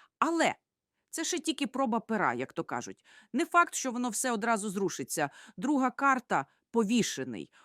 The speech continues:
Ой, а тут вже, е, зовсім інша пісня. Повішений то, а, то карта зупинки, переосмислення, жертви. Вона каже: "Стій,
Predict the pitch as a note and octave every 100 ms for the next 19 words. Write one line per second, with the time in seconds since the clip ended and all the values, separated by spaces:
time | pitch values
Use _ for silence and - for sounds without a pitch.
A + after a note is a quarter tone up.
0 | _ B3 A3+ - F#3 D4 A3+ G#3 C4 -
1 | A3 G#3 A#3 B3 B3 A#3+ B3 - A3+ G#3+
2 | F3+ - A#2 C#2 - - - A#3+ F4 -
3 | C4+ B3+ C4 C4 B3 - A#3+ A#3+ A#3 A3+
4 | A3 G#3+ G3 C4+ B3+ C4+ C4+ - B3 G3+
5 | A#3+ E4 A#3 E3 - A#2+ - - _ C4+
6 | C4+ C4 B3+ B3 C#4+ A#3+ - C3 A#2 G2+
7 | E2+ - _ _ _ - G#3 A#3 B3+ F3+
8 | - - B3 D#4+ D4+ B3 - - D4+ C4
9 | C3+ -